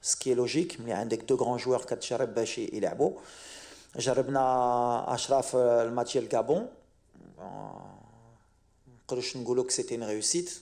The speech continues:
باش نكونوا واقعيين. أشرف كيكون مرتاح في لا دروات. شفنا ملي مزراوي كان كيلعب في لا غوش، بعدا كان كيدير، آه، دي بون ماتش،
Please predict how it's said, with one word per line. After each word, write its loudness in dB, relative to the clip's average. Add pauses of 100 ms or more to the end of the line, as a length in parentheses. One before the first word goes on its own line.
(140)
باش -14
نكونوا -6
واقعيين. -4 (880)
أشرف -2
كيكون -2
مرتاح -2
في -8
لا 4
دروات. 0 (340)
شفنا -2
ملي -2
مزراوي 2
كان -4
كيلعب 2
في -4
لا 4
غوش، 2
بعدا 2
كان -6
كيدير، 0 (760)
آه، 0
دي 0
بون 2
ماتش، 0